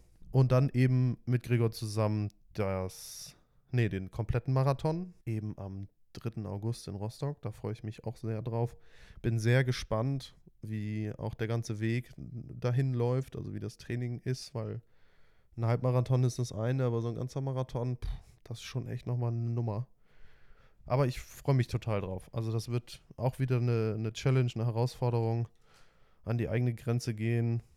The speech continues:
ähm, und erfahren, zu was man so, so fähig ist. Wenn alles klappt, wollen Gregor und ich im August unsere Fahrräder wieder satteln und von Hamburg nach München radeln.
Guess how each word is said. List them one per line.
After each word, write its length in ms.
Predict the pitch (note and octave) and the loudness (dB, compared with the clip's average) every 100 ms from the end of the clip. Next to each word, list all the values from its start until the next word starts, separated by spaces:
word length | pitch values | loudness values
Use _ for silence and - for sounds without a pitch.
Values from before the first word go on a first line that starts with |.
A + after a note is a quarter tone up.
| _ _ - | _ _ -6
ähm, 360 | G#2+ G#2+ G2+ | -4 -2 -4
und 180 | G#2 A2 | -4 -4
erfahren, 540 | G#2+ - A#2 A2+ A#2 A2+ | -4 -6 -2 0 0 -2
zu 160 | A2 | -4
was 180 | G#2+ - | -6 -4
man 140 | G#2 | -6
so, 400 | G#2 G#2 G2 G2 A2+ | -4 -4 -4 -6 -8
so 140 | G#2 | -10
fähig 380 | - A#2+ G#2+ - | -6 -4 -4 -4
ist. 320 | A2 - - - - | -8 -8 -16 -18 0
Wenn 180 | B2+ | 0
alles 280 | - A#2+ A#2+ | 2 -2 -2
klappt, 500 | - C3+ D3+ - - - - _ - | -4 -4 -4 -6 -16 -16 -20 _ -10
wollen 440 | G#2 G#2+ A#2 A#2 | -4 2 2 2
Gregor 340 | A2+ A2+ A2 G#2+ | 0 -2 0 0
und 160 | A2 | -2
ich 400 | - A#2+ - - - | -2 -4 -4 -16 -6
im 460 | A2+ G#2+ G#2+ G#2 | -4 -2 -2 -4
August 500 | - G#2 A2 C#3 - - | -4 0 0 0 -6 0
unsere 360 | C3 B2 B2+ | 0 4 0
Fahrräder 500 | - C3+ C3+ C3+ B2 | 2 4 6 6 4
wieder 220 | A#2+ A#2 | 2 2
satteln 480 | A2+ A#2+ C#3+ D3 D#3 - - - - - - | 2 2 4 2 2 -4 -16 -20 -20 -20 -2
und 480 | - B2 C3 C3+ C#3 | 4 6 6 6 2
von 440 | - - A#2 C3+ A#2+ | -2 -2 0 2 2
Hamburg 280 | A2 A2+ | 2 0
nach 140 | C#3 C3 | 0 0
München 300 | D#3+ F#3+ A#2+ | 0 0 -2
radeln. 500 | F#2+ F#2+ G2 G2 | 0 -2 -4 -6